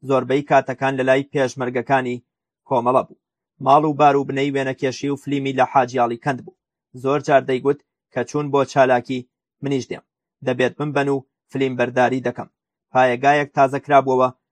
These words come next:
لە دەی بەردەڕەشانی سەر جادەی میاندووا و مەهاباد نیوەڕۆ بوو. لە حەوشەی مەقەڕ لەگەڵ شەریف و کەریمدا بەیەکەوە قسەمان دەکرد. وتمان با بچین و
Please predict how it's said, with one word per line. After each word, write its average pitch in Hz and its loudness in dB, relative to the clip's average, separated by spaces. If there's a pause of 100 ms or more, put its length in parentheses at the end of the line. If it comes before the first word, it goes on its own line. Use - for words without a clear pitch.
(120)
لە 135 0
دەی 131 0
بەردەڕەشانی 131 -2
سەر 139 -4
جادەی 135 2
میاندووا 131 0
و 127 -2
مەهاباد 127 2 (380)
نیوەڕۆ 135 2
بوو. 127 0 (300)
لە 135 2
حەوشەی 139 -2
مەقەڕ 135 -4
لەگەڵ 127 -2
شەریف 135 -6
و 139 -4
کەریمدا 127 0
بەیەکەوە 123 -2 (540)
قسەمان 117 -2
دەکرد. - -20 (420)
وتمان 147 0
با 139 8
بچین 151 -6
و 165 -4